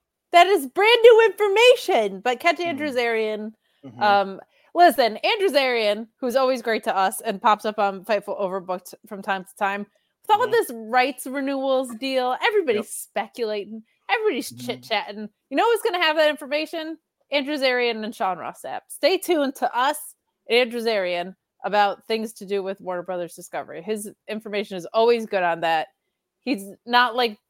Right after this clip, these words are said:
Speaker 1: he's, he's just the best. He, he breaks stuff on the nose. He doesn't break people's noses. He might, but his
Speaker 2: Judy
Speaker 1: info's
Speaker 2: Pringle
Speaker 1: good.
Speaker 2: says, uh, "If it's eatable, I'll eat it."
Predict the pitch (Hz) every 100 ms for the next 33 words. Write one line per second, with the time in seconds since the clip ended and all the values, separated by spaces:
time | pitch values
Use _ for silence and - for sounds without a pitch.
0 | _ _ _ _ - 233 247 - - 277
1 | 349 427 403 392 359 - - 254 226 -
2 | 233 247 277 285 285 - - - _ _
3 | _ _ _ - 302 - 233 254 247 240
4 | 214 175 180 - - _ _ - 269 254
5 | 233 233 226 190 185 180 160 - - 277
6 | 285 254 151 - _ _ - 151 - _
7 | _ _ _ _ _ _ _ _ - 240
8 | 240 202 180 185 180 - 170 156 151 -
9 | 147 139 151 147 143 147 151 143 127 120
10 | 117 131 110 - -